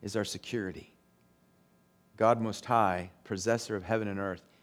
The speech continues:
He is our shield. Let's pray together.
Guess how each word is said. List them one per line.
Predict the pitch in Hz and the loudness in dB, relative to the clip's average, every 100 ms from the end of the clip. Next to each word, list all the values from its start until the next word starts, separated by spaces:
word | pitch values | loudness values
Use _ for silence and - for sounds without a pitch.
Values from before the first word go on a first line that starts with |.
| _ - | _ -20
He | - 185 196 113 69 - _ _ _ _ _ _ _ - | -8 -2 0 0 -4 -14 _ _ _ _ _ _ _ -10
is | 107 98 | -6 -4
our | 85 | -6
shield. | - 78 - - _ _ _ _ _ _ _ _ _ _ - - | -8 -10 -14 -20 _ _ _ _ _ _ _ _ _ _ -20 -12
Let's | 101 | -12
pray | - 104 | -2 0
together. | 90 92 85 82 | 0 -2 -6 -10